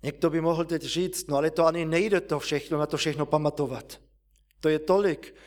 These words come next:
Kdyby člověk to četl, to je několik set příkazů. Když k tomu ještě bereme to, co Petr říká, co učil skrze proroky a učitele, eh, a apoštoly, tak potom to je tolik,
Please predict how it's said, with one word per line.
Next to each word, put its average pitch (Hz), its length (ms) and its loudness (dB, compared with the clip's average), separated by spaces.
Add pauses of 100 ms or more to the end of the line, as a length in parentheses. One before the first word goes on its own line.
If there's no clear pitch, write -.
(140)
Kdyby 156 300 -2
člověk 175 420 2
to 175 120 0
četl, 180 440 0
to 175 220 2
je 170 180 2
několik 175 640 -2
set - 420 0
příkazů. 143 760 -2 (380)
Když 160 220 -2
k 160 120 -10
tomu 170 320 0
ještě 165 280 -2
bereme 156 340 0
to, 160 180 2
co 160 140 -6
Petr 156 420 0
říká, 160 320 -2
co 180 240 0
učil 185 580 -4
skrze 180 640 2 (280)
proroky 175 720 2 (160)
a 165 100 4
učitele, 147 760 0 (260)
eh, 151 220 2
a 165 180 0
apoštoly, 160 800 -2 (560)
tak - 160 -8
potom 170 520 0
to 165 180 0
je 165 120 2
tolik, 175 680 2